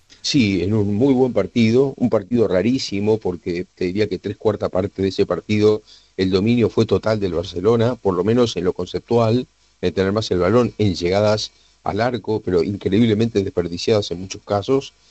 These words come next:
Un Barcelona que viene siendo muy errático en el momento de definir y ya empieza a preocupar al, a su entrenador alemán Hansi Flick. Ganaba, sí, muy cómodamente, parecía dos a cero,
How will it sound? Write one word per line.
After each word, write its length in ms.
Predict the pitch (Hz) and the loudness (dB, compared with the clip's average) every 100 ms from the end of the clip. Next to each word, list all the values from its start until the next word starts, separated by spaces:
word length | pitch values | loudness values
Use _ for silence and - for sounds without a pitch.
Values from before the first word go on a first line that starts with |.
| _ _ | _ _
Un 140 | - 101 | -6 -2
Barcelona 500 | 107 101 95 110 113 | -2 -2 0 0 -2
que 380 | 107 95 90 85 | -2 2 2 2
viene 200 | 110 113 | 0 0
siendo 280 | 120 110 | 0 0
muy 180 | 101 117 | 2 0
errático 480 | 95 107 104 101 85 | 0 -2 -2 -2 -2
en 60 | 87 | -2
el 60 | |
momento 280 | 92 101 104 | -4 -2 0
de 100 | 90 | 0
definir 500 | 90 - 92 127 135 - _ | -2 -4 0 2 0 -4 _
y 120 | 95 | -4
ya 140 | 95 104 | 0 0
empieza 320 | 104 107 107 | 0 -2 -2
a 20 | |
preocupar 420 | 92 85 90 107 | -4 -8 -4 0
al, 160 | 95 95 | 0 -2
a 120 | - | -6
su 140 | 95 95 | -10 -10
entrenador 360 | 87 92 101 | -4 0 2
alemán 320 | 92 - 98 95 | 2 -2 -6 -8
Hansi 260 | 98 95 92 | -10 -8 -6
Flick. 320 | 107 131 - _ - _ | -4 -6 -6 _ -20 _
Ganaba, 480 | 117 104 123 151 156 | -4 -2 0 0 -2
sí, 480 | - 143 151 160 - - - - _ | -2 2 4 2 0 -12 -18 -20 _
muy 200 | 123 160 | 0 0
cómodamente, 540 | 170 156 123 101 139 143 | 2 0 2 2 0 0
parecía 540 | 95 92 - 160 127 | 0 -2 0 2 4
dos 200 | 113 117 | 2 0
a 60 | 113 | -2
cero, 380 | - 113 135 | 0 2 2